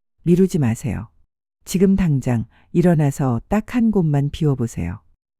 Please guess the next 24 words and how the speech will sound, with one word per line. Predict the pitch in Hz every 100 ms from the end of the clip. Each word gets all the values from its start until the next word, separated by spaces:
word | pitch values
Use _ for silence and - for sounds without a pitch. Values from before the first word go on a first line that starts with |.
| _
오 | - 170
분이면 | 185 180 165 160
됩니다. | 165 131 113 92 92 - _ _ _ _ _
서랍 | - 220 208 - 185
하나, | 143 123 - -
옷장 | 160 165 156 147
한 | 151 123
칸, | - 127 131 - -
선반 | - 196 151 147
하나. | 113 101 110 _ _ _ _ _
그것만으로도 | - 180 180 170 147 135 113 117
충분해요. | - 226 202 151 107 95 104 _ _ _ _ _ _
그 | 202 190
작은 | - 156 170 190
시작이 | 208 170 143 139
여러분의 | 123 131 147 143 135
삶을 | - - 196 175
바꿀 | - - 156
겁니다. | 160 - 110 98 85 101 _ _ _ _ _ -
그리고 | 165 160 147
기억하세요. | - 170 - 175 - 98 95 - _ _ _ _ -
물건을 | 165 175 185 180 190
버린다고 | 165 147 165 165 143 123
해서 | 123 - -